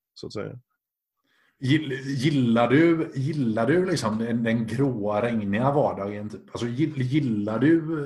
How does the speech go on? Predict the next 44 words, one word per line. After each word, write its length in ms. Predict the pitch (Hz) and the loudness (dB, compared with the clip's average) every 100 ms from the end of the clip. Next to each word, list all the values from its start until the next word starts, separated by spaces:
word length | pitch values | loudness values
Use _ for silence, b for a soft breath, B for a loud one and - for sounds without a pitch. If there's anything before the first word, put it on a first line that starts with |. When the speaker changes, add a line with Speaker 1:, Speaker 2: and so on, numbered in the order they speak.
| 131 - | -8 -4
Speaker 2:
det 120 | 131 | 2
där? 420 | 143 104 101 98 98 - B B B | 4 2 0 -4 -6 -16 B B B
Det 60 | - | -4
finns 180 | 139 131 | 0 2
en, 380 | 120 113 127 135 | 2 2 0 0
jag 180 | 127 135 | 2 2
älskar 240 | 131 113 | 2 0
ju 200 | 110 104 | 0 0
bandet 440 | 104 110 101 98 | 0 0 0 -6
Kent, 380 | - 139 143 131 | -6 -4 -4 -4
liksom, 180 | 113 104 | -6 -6
och 60 | 101 | -4
de 120 | 117 | 0
har 120 | 123 | 2
någon 160 | 113 98 | 0 -2
textrad, 460 | - - - 123 117 | -4 -8 -4 0 0
jag 40 | |
kommer 100 | 95 | 0
inte 100 | 113 | -2
ihåg 80 | 117 | -2
den 80 | 101 | -4
exakt. 440 | 101 - 123 - - - B B B B _ | -6 -4 -4 -6 -18 -20 B B B B _
Men 80 | 110 | 2
de 100 | 117 | 4
har 180 | 123 | 4
ju 60 | 110 | 4
någon 120 | 107 | 0
sån 120 | 110 | 0
här, 260 | 113 101 95 95 95 98 | 0 0 -2 -6 -10 -10
eh, 60 | |
en 80 | 98 | -10
textrad 640 | - 127 - - 104 107 104 | -10 -14 -12 -4 0 0 -2
som 140 | 107 | -4
är 140 | 101 | -4
typ 240 | 90 104 95 | -4 -8 -8
att 200 | 92 - - - B B B 123 92 | -8 -10 -20 -20 B B B -20 -20
"Jag 560 | - 107 113 110 104 101 113 | -10 -4 -2 0 -2 -4 -6
är 500 | 110 104 95 92 95 - _ _ - - 311 | -4 -4 -6 -8 -10 -14 _ _ -20 -20 -14
starkt 880 | - - - 127 107 101 - - - | -8 -6 -2 -2 -2 -6 -14 -16 -12
svart 360 | - 120 - - | -6 -6 -6 -12
kaffe, 600 | 110 - - 110 104 104 | -12 -12 -8 -4 -2 -4
ambitioner 640 | - 101 107 - 113 95 98 | -4 -2 -2 0 0 0 -2
och 100 | 98 | 0
regn." 440 | 135 135 101 95 | 0 0 -2 -6